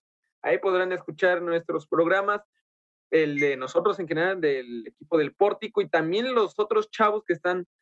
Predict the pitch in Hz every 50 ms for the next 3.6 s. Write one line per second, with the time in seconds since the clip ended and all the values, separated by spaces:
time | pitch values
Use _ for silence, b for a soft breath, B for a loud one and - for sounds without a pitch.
0 | b b b b - 147 151 151 151 151 151 147 147 147 143 143 143 139 139 143
1 | 147 151 165 180 185 175 190 190 185 180 - 185 175 175 170 - - - - 202
2 | 196 - 165 156 165 165 165 156 156 170 160 160 147 - - 160 156 151 147 151
3 | 170 185 190 190 190 - 147 147 - 135 117 110